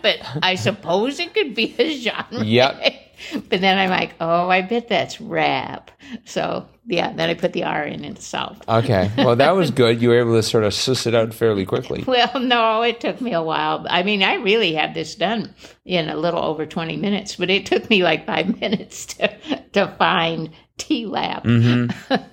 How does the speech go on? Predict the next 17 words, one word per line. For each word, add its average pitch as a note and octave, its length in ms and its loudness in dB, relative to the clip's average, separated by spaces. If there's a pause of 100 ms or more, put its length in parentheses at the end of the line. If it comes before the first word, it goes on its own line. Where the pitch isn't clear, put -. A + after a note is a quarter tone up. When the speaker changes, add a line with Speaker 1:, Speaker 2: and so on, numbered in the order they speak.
(140)
Speaker 1:
<laughs> - 460 -20
Speaker 2:
Yeah, C3 200 4
once E3+ 300 2
you've D3 160 0
rationalized A2 840 0
an G2 100 -2
answer, G#2 460 -2
Speaker 1:
<laughs> - 20 -20
Yeah. C4 440 0
Speaker 2:
it's B2 200 0
hard C#3+ 400 4
to C#3 80 2
let A2 220 2
it G2 140 -4
go. F#2+ 440 -4
Speaker 1:
I G3 300 -6
know. E3 600 -10